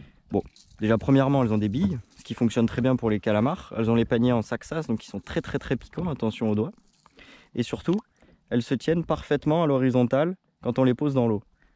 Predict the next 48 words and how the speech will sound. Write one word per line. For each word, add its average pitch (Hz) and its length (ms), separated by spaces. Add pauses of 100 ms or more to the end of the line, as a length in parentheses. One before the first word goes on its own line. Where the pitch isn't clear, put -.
(100)
Donc 113 100
comme 123 140
vous 123 120
pouvez 117 220
le 104 40
voir, 135 340 (840)
hop, - 200 (340)
elles 117 140
se 135 100
tiennent 123 260
parfaitement 156 580
à - 20
l'horizontale. 127 600 (200)
Donc 214 120
là, 135 100
il - 20
y 117 40
a 110 40
la 104 80
petite 110 260
bleue 127 200
évidemment 113 360
qui 113 140
coule 127 300 (160)
avec 104 280
le 107 120
poids 110 320 (760)
de 107 80
mon 101 180
agrafe. 104 460
Donc 101 160
je, 104 200
ce - 80
que 98 100
je 98 80
vais 98 80
faire, - 180
c'est 98 120
que 98 40
je 98 60
vais 92 60
poser 98 240
les 95 80
trois - 180
comme 87 160
ceci. - 300 (160)
Hop - 100
là. 90 220